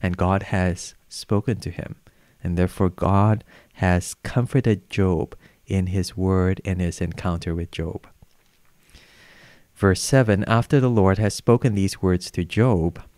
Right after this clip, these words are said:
the Lord said to Eliphaz the Temanite,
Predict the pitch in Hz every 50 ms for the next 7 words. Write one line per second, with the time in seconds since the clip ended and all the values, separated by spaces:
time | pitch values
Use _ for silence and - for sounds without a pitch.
0 | _ - - - - - - 98 90 101 101 110 123 135 - - - 117 101 -
1 | - 98 87 - - 123 143 156 151 - - 95 78 80 101 - - - - -
2 | - - - 165 139 98 87 82 92 120 -